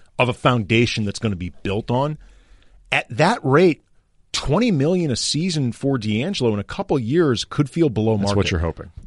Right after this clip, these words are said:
Speaker 1: Yeah.
Speaker 2: And this, again, that is part of the reason I like Lamb. Like, if I, if I have to sign Danny Green to three or four years to keep him, or Jeremy Lamb to three or four years to keep him, uh, to get him, the market's just that hot, whatever it is.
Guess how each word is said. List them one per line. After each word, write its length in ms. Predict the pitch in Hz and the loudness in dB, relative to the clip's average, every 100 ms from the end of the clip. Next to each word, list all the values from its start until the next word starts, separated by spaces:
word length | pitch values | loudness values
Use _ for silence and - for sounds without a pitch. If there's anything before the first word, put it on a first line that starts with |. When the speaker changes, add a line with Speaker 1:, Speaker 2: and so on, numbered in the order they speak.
| - | 0
Speaker 1:
Yeah. 180 | 147 - - | 0 -2 -8
Speaker 2:
And 480 | 92 87 85 80 82 _ _ _ - | -4 -2 -2 -6 -8 _ _ _ -6
this, 280 | 104 120 101 | 2 2 2
again, 300 | 127 120 104 | 0 0 2
that 180 | 110 107 | 2 2
is 160 | 98 | -2
part 200 | - 110 | 0 0
of 60 | 90 | 0
the 40 | |
reason 200 | 85 82 | -2 -4
I 40 | 80 | -2
like 180 | 80 80 | -4 -4
Lamb. 340 | 95 85 65 | -2 -4 -4
Like, 260 | 82 95 98 | 0 2 2
if 100 | 90 | 0
I, 80 | 156 - - - | -6 -12 -8 0
if 120 | 120 | 4
I 120 | 156 | 6
have 100 | 185 | 4
to 80 | - | 2
sign 440 | - 151 143 123 151 - | 0 4 4 2 -2 -2
Danny 280 | 117 127 120 | 2 2 2
Green 420 | 98 117 110 98 | 2 4 4 2
to 80 | 98 | 0
three 300 | - 113 110 | 0 2 2
or 40 | |
four 220 | 95 101 | 2 0
years 280 | 95 95 87 | 0 0 -2
to 100 | 95 | -6
keep 200 | - 104 | -4 -2
him, 140 | 92 | -2
or 100 | 104 95 | -4 -2
Jeremy 340 | 90 113 101 | 0 0 0
Lamb 320 | 98 113 98 | -2 0 -2
to 60 | 92 | -4
three 220 | - 107 | -4 -2
or 60 | 98 | -2
four 220 | 98 92 | -2 -2
years 320 | 90 87 82 | 0 -2 -4
to 100 | - | -8
keep 260 | - 135 - | 2 2 4
him, 200 | 76 76 - - _ _ _ - | 0 -4 -12 -20 _ _ _ -2
uh, 160 | 101 | 0
to 120 | 95 87 | 0 2
get 180 | 123 | 4
him, 180 | 113 92 82 | 4 2 0
the 180 | 90 | 2
market's 320 | 101 110 95 - | 4 2 0 -4
just 200 | 85 - | -2 2
that 180 | 107 | 2
hot, 260 | 85 98 - | 2 -2 -4
whatever 380 | - 95 107 95 | 0 4 4 4
it 60 | 98 | 4
is. 300 | 98 78 | 4 2